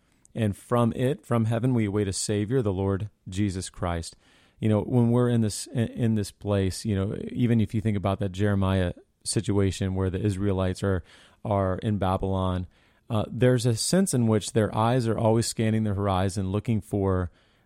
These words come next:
uh, for the return. Are we going to, are we gonna get to go home? And so I think as Christians in the world, we can both be at home in the world,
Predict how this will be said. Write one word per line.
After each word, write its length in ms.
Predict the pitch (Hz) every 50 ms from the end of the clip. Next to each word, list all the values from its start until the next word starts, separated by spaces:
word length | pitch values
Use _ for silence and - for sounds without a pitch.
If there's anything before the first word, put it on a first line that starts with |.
| _ -
uh, 140 | 101 98 -
for 300 | - - - 117 110 107
the 100 | 98 104
return. 480 | 90 98 92 - - - 131 117 95 85
Are 100 | 87 95
we 160 | 98 113 113
going 340 | - 117 110 107 107 107 104
to, 500 | - - - 110 101 101 98 95 95 - 220 - _ 120
are 60 | 107
we 80 | 110 120
gonna 140 | 123 113 95
get 140 | 104 98
to 60 | - 95
go 160 | - 101 92
home? 460 | 80 90 90 90 85 80 76 73 73 - _
And 240 | - 113 107 104 -
so 220 | - 127 120 107
I 80 | 117 117
think 240 | - 165 170 175 165
as 140 | 127 - -
Christians 460 | - - 135 127 - - 117 104 92
in 80 | 101 101
the 80 | 92
world, 240 | 90 92 98 98 98
we 100 | 123 127
can 180 | - 139 120 104
both 360 | - 104 107 104 92 - _
be 300 | - 110 104 101 - - - _ _
at 180 | 123 110 101 92
home 340 | 92 - 143 147 147 143 135
in 100 | 123 120
the 80 | 117 110
world, 480 | 101 107 110 107 104 104 104 95 90